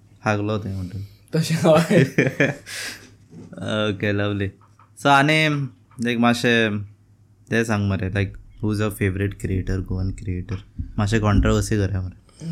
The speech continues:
Speaker 2: गोवन क्रिएटर फेवरेट?
Speaker 1: <laughs> Not controversy, just what is a, who is a favorite creator, just like आमच्या
Speaker 2: सध्या
Speaker 1: गांवांतले
Speaker 2: तरी मरे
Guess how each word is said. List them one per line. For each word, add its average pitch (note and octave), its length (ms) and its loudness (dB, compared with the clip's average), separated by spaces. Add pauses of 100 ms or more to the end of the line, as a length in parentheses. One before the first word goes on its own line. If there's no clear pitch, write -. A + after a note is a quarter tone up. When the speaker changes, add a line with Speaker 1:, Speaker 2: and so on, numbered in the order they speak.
Speaker 2:
गोवन F#3+ 440 4
क्रिएटर F3 420 4
फेवरेट? E3+ 680 4
Speaker 1:
<laughs> - 0 -
Not D3+ 260 6
controversy, C3+ 800 4
just A#2+ 420 -2 (320)
what C3+ 180 4
is C#3 100 8
a, C3+ 100 6
who C3 180 4
is C3+ 120 4
a C3 200 0
favorite G#2+ 440 0
creator, G2 360 2
just F#2+ 220 -4
like G2 180 -2 (380)
आमच्या D3+ 180 6
Speaker 2:
सध्या D3 300 6
Speaker 1:
गांवांतले D3+ 180 8
Speaker 2:
तरी G#3 120 8
मरे G3 500 4